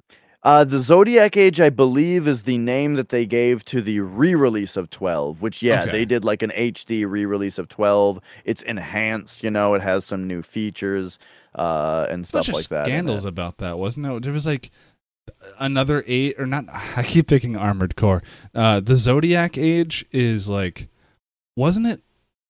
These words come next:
Speaker 2: just, like, missing, like, half of it, half of what it needed or something? I, I don't remember. There was something going on where people were just, like, so upset.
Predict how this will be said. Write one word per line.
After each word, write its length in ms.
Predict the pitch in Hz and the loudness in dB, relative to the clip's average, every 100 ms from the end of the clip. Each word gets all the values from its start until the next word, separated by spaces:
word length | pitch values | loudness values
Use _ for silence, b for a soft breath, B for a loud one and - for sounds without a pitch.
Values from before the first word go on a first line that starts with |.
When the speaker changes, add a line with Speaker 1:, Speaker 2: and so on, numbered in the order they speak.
| _ - | _ -6
Speaker 2:
just, 220 | 127 110 | -4 -2
like, 180 | 95 95 | -6 -8
missing, 800 | 92 90 92 107 156 - 214 | -10 -8 -6 -6 -4 -4 -6
like, 200 | 165 127 | -6 -8
half 460 | - 101 113 127 170 | -8 -6 -4 -2 -2
of 160 | 147 135 | -2 -2
it, 140 | 107 | -2
half 240 | 110 127 | -2 -2
of 100 | 127 | -2
what 160 | 117 131 | -2 -2
it 80 | 104 | -4
needed 240 | 113 139 | -6 -4
or 60 | 156 | -6
something? 380 | 190 190 180 165 | -6 -6 -8 -4
I, 220 | 170 131 b b | -4 -6 b b
I 80 | 185 | -8
don't 100 | 226 | -4
remember. 260 | 208 147 | -2 -2
There 100 | 120 | -4
was 100 | 143 | -6
something 280 | 226 269 220 | -6 -6 -6
going 240 | 180 175 135 | -4 -4 -4
on 260 | 143 107 | -4 -6
where 160 | 101 98 | -6 -8
people 320 | - 143 139 | -8 -8 -6
were 160 | 120 104 | -6 -6
just, 240 | 104 - | -8 -6
like, 200 | 98 - b b - | -8 -8 b b -10
so 580 | - - 127 147 165 | -8 -2 0 2 2
upset. 600 | 127 117 - - 127 117 | 2 -2 -4 -4 -2 -2